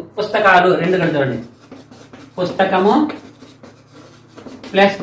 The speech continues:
లు, ఇది కూడా లూలా నాల సంధి. మళ్ళీ సమయాన, ఇది కూడా చూడండి, సమయము, సమయము ప్లస్ నా, సమయాన,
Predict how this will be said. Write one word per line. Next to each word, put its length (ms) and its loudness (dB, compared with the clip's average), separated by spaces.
లు, 120 8
ఇది 120 2
కూడా 160 6
లూలా 280 6
నాల 220 0
సంధి. 200 -2
మళ్ళీ 160 0
సమయాన, 540 6
ఇది 120 -4
కూడా 140 2
చూడండి, 240 0
సమయము, 640 6
సమయము 600 0
ప్లస్ 340 2
నా, 80 6
సమయాన, 320 4